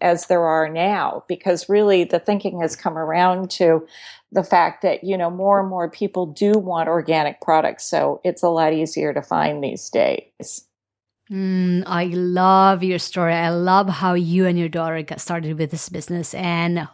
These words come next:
Speaker 2: this niche that you pu-, carve out there. I mean, creating this organic ice cream, creating this organic gourmets, 'cause that's true. I mean, it's not just better for your body, but better for the planet as well, having these organic ingredients in what we eat.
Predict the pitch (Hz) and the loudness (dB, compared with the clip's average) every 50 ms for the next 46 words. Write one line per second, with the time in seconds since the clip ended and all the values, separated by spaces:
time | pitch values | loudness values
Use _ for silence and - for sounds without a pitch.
0 | _ - - - - - - - - 196 175 180 190 175 - - - - 185 180 | _ -20 -20 -20 -20 -20 -20 -14 -8 0 2 4 4 4 2 0 -2 0 4 4
1 | 185 214 214 - - - 196 - 190 180 170 - - - - - - - - 165 | 4 4 4 2 -2 -2 -2 -2 0 -2 -2 -4 -6 -12 -16 -16 -10 -6 -4 -4
2 | 160 156 160 - - 165 156 160 160 160 165 165 165 165 165 165 165 165 - _ | -2 -2 -4 -6 -6 -4 -2 -2 0 0 -2 -2 -2 0 0 0 -2 -4 -6 _
3 | _ - 190 196 196 196 208 214 214 220 214 - - - 208 190 190 - 214 190 | _ -4 -2 2 4 4 4 6 6 4 4 2 0 -2 -2 -2 0 -2 -4 -2
4 | 180 196 190 190 185 180 - - - - 185 180 170 - - - - 180 170 165 | -2 -2 -2 -2 -2 -4 -6 -8 -8 -6 -4 -4 -4 -6 -8 -8 -6 -6 -6 -6
5 | - - 185 180 190 190 196 196 190 - - - 196 190 180 180 170 170 175 170 | -6 -6 -4 -2 0 0 0 0 -2 -4 -4 -4 -4 -4 -2 0 0 0 0 -2
6 | 170 - 175 170 170 170 170 170 170 165 160 160 160 - - - - - - - | -2 -2 -2 2 4 4 6 6 4 4 2 2 0 -4 -6 -10 -14 -14 -16 -4
7 | - - 180 170 - - 180 165 180 196 208 - - - - - 240 269 294 277 | 0 0 2 2 0 0 -2 -2 0 -2 -4 -6 -8 -8 -6 -4 -2 -2 -2 -2
8 | - 196 190 185 180 180 170 - 202 196 - - - 214 196 180 - 208 190 185 | -2 -2 -2 -2 -2 -2 -2 -4 -4 -4 -4 -2 0 0 0 0 0 2 2 2
9 | 196 190 - - 240 220 208 202 185 196 214 214 202 196 208 190 180 - - - | 2 0 -2 -2 2 2 4 4 4 4 2 2 2 2 0 0 -2 -4 -4 -6
10 | - 180 185 175 185 175 - 190 180 170 170 - - 170 170 165 170 - - 170 | -6 -4 -4 -4 -4 -6 -6 -4 -4 -4 -4 -4 -4 -2 -2 -2 -2 -2 -2 -2
11 | 170 156 170 175 170 170 165 - - - 175 175 165 - 170 170 175 175 - 190 | 0 2 2 2 2 2 0 0 -2 -2 -2 -2 0 2 4 4 4 4 4 2
12 | 180 175 160 180 196 240 247 294 247 190 - - 170 170 160 165 156 160 160 156 | 0 2 4 4 4 4 4 4 2 0 -2 -4 -4 -4 -2 -2 -2 -2 -4 -4
13 | 160 170 165 165 160 175 175 170 160 - - | -6 -6 -6 -6 -4 -4 -4 -4 -4 -6 -10